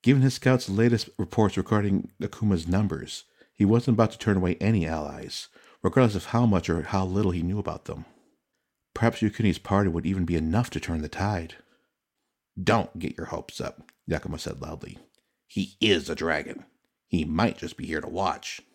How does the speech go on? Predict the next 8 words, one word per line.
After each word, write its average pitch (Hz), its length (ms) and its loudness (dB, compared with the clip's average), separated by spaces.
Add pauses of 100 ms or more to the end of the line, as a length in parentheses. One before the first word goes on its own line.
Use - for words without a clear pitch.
(1000)
Not 131 200 4
for 135 100 2
the 123 80 2
first - 320 -2
time 104 140 4
in 92 60 2
his 85 140 -2
life, - 300 -14